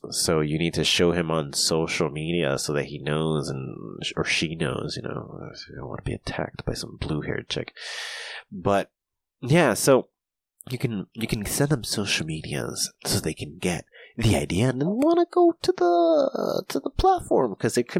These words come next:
Speaker 1: convinced. Of which the social medias are Facebook, Twitter, and Instagram, and you can find all that at Just Come Pod.
Speaker 2: Yes. Remember to subscribe, rate, and review the show.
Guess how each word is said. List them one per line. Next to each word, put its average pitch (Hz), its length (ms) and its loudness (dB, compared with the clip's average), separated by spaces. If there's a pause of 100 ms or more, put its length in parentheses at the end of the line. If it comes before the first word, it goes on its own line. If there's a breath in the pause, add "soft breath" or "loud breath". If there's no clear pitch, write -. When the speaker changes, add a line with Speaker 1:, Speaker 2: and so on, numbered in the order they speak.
Speaker 1:
convinced. 208 540 2 (520 loud breath)
Of 185 280 4
which 190 220 6
the 165 100 6
social 143 280 2
medias 131 300 6
are 110 80 8
Facebook, 120 400 2
Twitter, 123 260 4
and 123 100 4
Instagram, 160 500 2
and 196 80 2
you 180 80 0
can - 100 -4
find 131 220 -2
all - 80 2
that - 180 0
at - 140 -8
Just - 160 0
Come 87 340 0
Pod. - 260 0 (800)
Speaker 2:
Yes. 196 460 -2 (200)
Remember 226 580 6
to 226 220 2
subscribe, 202 720 6
rate, 175 300 4
and 226 180 4
review 233 500 4
the 196 140 6
show. 202 840 8